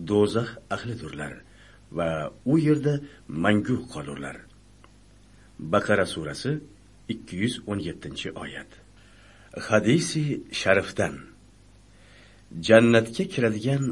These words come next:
o'n nafar hayvondan biri bu Ashobi Kahfning vafodor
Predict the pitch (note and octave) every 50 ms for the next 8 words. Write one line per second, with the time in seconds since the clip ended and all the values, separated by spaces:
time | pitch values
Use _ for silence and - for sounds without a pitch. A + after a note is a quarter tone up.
0 | - - - - A#2+ C3 D#3 D#3 D#3 C#3 B2 A#2+ A#2+ - A#2 A#2 G#2+ G2 - -
1 | - G2 G#2 G#2 F#2+ F#2 F#2+ F#2+ F2+ F2+ F2 A2 B2+ A2+ F#2 D#2+ F2 F#2 E2 D#2+
2 | D2+ C#2+ D#2 C#3+ E3 - - - - - - - - - - - - - - -
3 | F#2+ G#2 G#2+ - - - - - F#2 G#2+ C#3+ D#3 D#3 E3 E3 E3 - - - -
4 | G2+ - - - - - D#2 E2 G2+ B2+ C3+ C3 - - - - - - - C#2+
5 | C#2+ E2+ G2 - - F2+ D#2 C#2 C#2 - D#2 F#2